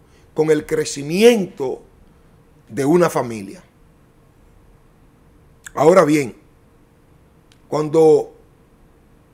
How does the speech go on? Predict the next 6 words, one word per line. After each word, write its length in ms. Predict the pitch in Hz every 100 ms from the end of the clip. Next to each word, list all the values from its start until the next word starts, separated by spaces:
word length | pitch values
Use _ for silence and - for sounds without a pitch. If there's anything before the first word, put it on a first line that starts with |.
| _ _ _
sea 680 | - - 196 202 147 127 - _ _ _ -
el 160 | 151 151
Ministerio 760 | 147 135 - - 190 196 180
de 80 | 143
la 140 | 160
Familia 640 | 180 175 170 139 123 113